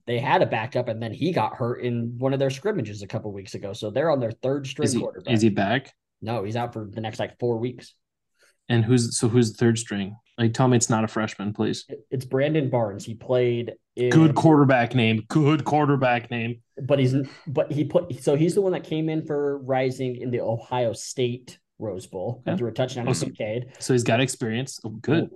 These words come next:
Speaker 1: Last year, he played all of Washington State, um, 'cause Rising
Speaker 2: Okay.
Speaker 1: was out, and then he played in the second half of last
Speaker 2: Oh,
Speaker 1: year's
Speaker 2: so
Speaker 1: Rose
Speaker 2: he's,
Speaker 1: Bowl.
Speaker 2: yeah, he's,
Speaker 1: He's
Speaker 2: he's ready
Speaker 1: played.
Speaker 2: to rock.
Speaker 1: He's played.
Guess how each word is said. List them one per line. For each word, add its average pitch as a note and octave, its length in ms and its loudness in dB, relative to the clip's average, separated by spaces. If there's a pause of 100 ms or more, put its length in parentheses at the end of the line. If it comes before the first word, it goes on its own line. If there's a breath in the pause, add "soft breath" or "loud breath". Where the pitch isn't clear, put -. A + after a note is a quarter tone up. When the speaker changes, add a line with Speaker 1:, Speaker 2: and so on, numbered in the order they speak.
(180)
Speaker 1:
Last B2 360 -2
year, E3 80 2
he D3+ 140 0
played B2+ 360 0
all C#3 320 2
of C3 100 -10
Washington A#2 540 -6
State, - 560 -10 (460)
um, G2+ 280 -8
'cause G2+ 180 -10
Rising G#2 240 -2
Speaker 2:
Okay. G#2+ 60 2
Speaker 1:
was C3+ 140 -2
out, A2 300 -8 (100)
and A#2 180 -6
then A2+ 240 -4
he A#2+ 140 -6
played A2+ 300 -4
in A2 100 -8
the G#2 80 -10
second G#2+ 340 -8
half G2+ 520 -12
of F2+ 320 -10
last F2+ 200 -4
Speaker 2:
Oh, B2 100 6
Speaker 1:
year's G2+ 120 -2
Speaker 2:
so C#3+ 80 0
Speaker 1:
Rose B2+ 100 2
Speaker 2:
he's, D#3+ 160 4
Speaker 1:
Bowl. - 200 -8
Speaker 2:
yeah, - 220 -10
he's, E3 280 2
Speaker 1:
He's D3 140 2
Speaker 2:
he's B2+ 140 4
ready G#2 160 2
Speaker 1:
played. - 100 -6
Speaker 2:
to D#2 80 -18
rock. - 300 -10
Speaker 1:
He's C3+ 140 -6
played. C3+ 200 -2